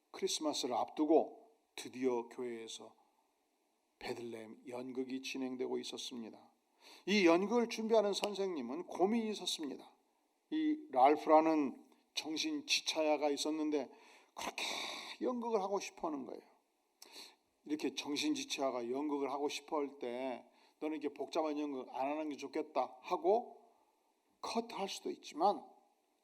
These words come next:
그 간절한 소원이 귀해서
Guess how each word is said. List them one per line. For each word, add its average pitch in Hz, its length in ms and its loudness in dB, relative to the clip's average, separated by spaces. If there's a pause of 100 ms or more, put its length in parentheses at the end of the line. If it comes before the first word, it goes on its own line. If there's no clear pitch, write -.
그 262 480 4
간절한 233 560 2
소원이 185 560 -2 (100)
귀해서 139 640 0